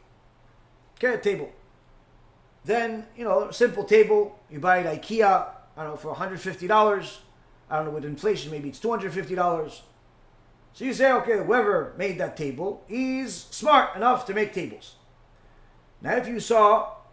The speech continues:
right next to it, there's another table, but that table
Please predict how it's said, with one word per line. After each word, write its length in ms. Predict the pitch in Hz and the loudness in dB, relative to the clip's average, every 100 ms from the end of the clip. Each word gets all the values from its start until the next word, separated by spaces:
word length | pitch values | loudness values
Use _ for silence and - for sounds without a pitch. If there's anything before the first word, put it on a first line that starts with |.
| _ | _
right 200 | - 247 | 2 2
next 240 | 220 202 - | 2 -2 -4
to 100 | 175 | -4
it, 180 | 202 - | -6 -8
there's 120 | 143 226 | -6 2
another 240 | 262 208 | 2 2
table, 360 | 170 135 185 - _ _ _ _ _ _ | -2 -8 -10 -12 _ _ _ _ _ _
but 100 | - | -2
that 240 | 220 277 277 | 4 4 4
table 580 | 196 170 165 165 165 | 0 0 -2 -4 -6